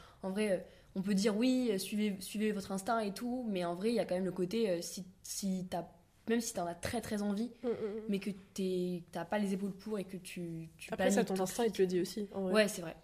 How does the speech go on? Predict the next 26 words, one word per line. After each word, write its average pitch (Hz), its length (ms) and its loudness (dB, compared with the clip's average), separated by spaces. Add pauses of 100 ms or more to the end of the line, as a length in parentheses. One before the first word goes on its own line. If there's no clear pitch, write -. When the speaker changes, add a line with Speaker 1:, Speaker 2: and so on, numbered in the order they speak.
(220)
Speaker 2:
Je - 120 -14
pense. 202 220 -10
Speaker 1:
Je - 60 -10
pense 190 200 -2
aussi. - 260 -8 (880)
Ouais, 165 60 -4
après, 165 180 -8
faut 196 100 -6
être 180 80 -6
réaliste 180 280 -4
sur - 80 -10
soi-même, 180 300 -4
quoi. 175 220 -12
Speaker 2:
Ouais. 202 320 0
Speaker 1:
C'est - 160 -16
surtout - 260 -10
ça. 185 140 -2
Speaker 2:
Ça, 208 80 0
c'est 214 180 -2
ça 226 160 -4
qui - 180 -6
est 202 60 0
dur, 185 200 -2 (220)
je - 140 -8
Speaker 1:
Ok. 208 60 -2
Speaker 2:
pense. 185 280 -4